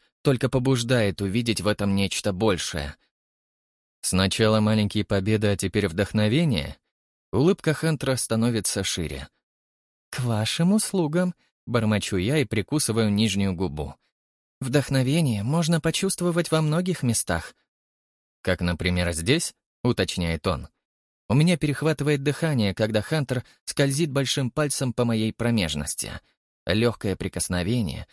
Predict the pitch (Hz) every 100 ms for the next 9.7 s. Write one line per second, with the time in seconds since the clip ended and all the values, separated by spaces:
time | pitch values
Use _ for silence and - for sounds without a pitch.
0 | _ _ 117 120 123 - 160 - 139 123
1 | 131 127 143 143 123 131 120 123 117 113
2 | 117 107 - 104 - 127 117 73 73 -
3 | - - 131 110 - 123 110 90 - 123
4 | - 98 92 - 123 120 - 104 110 104
5 | 90 71 71 - - _ _ _ _ _
6 | _ _ _ _ _ 82 98 110 127 131
7 | 135 82 - - _ _ _ _ _ _
8 | _ 123 113 - 95 95 98 95 98 104
9 | 95 92 95 90 113 - 101